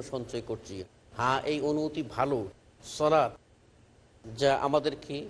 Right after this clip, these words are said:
আমাদের ব্যক্তি, বেষ্টি ও সামগ্রিক জীবনে পরিষ্কার পরিচ্ছন্নতার কী শিক্ষা দিয়ে থাকে, এটা হয়তোবা আমাদের অজানা থাকার কারণে আমরা এর উপকারিতাকে উপলব্ধি করতে পারছি না। আসলে ইহজগতে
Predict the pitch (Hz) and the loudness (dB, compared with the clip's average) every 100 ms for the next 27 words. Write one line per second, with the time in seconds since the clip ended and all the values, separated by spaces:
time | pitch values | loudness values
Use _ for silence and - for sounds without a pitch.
0 | - _ - _ - 120 123 117 123 110 | -16 _ -20 _ -10 -4 -2 0 0 -2
1 | - _ - _ _ - 107 120 - - | -14 _ -20 _ _ -20 -4 -2 -2 -4
2 | 151 151 156 _ - 139 - 147 131 - | -8 -8 -10 _ -4 -4 -2 -4 -4 -2
3 | 139 175 170 139 107 110 98 92 - _ | 0 2 0 -6 -10 -8 -6 -8 -14 _
4 | - - 143 165 - - 127 - 135 147 | -20 -4 -2 -2 -4 0 0 0 -6 -4
5 | - 170 143 123 - 247 - - - 127 | -6 -4 -2 -2 -2 -6 -6 -8 -2 -2
6 | 113 101 101 - - - _ - - 131 | -2 -6 -8 -8 -14 -14 _ -20 -10 -2
7 | 151 156 156 151 139 98 123 113 117 - | -2 0 -2 -2 -2 -2 -4 -6 -8 -6
8 | 117 131 151 165 151 131 117 107 101 95 | -4 -2 0 -2 -4 -4 -4 -2 -6 -6
9 | 95 - _ - - - 110 113 113 131 | -12 -16 _ -20 -20 -4 -2 0 -2 -4
10 | - - 113 110 - 147 143 123 113 117 | -8 -8 -8 -8 -8 -4 -4 -4 -6 -8
11 | 107 101 120 110 95 104 95 95 - 95 | -10 -6 -4 -4 -6 -10 -8 -8 -6 -6
12 | - 101 85 - - _ _ - - - | -6 -8 -10 -14 -20 _ _ -20 -6 -6
13 | - 151 107 - - 127 151 180 139 113 | -2 -2 -2 -6 -10 -6 -2 -2 -2 -2
14 | 101 | -6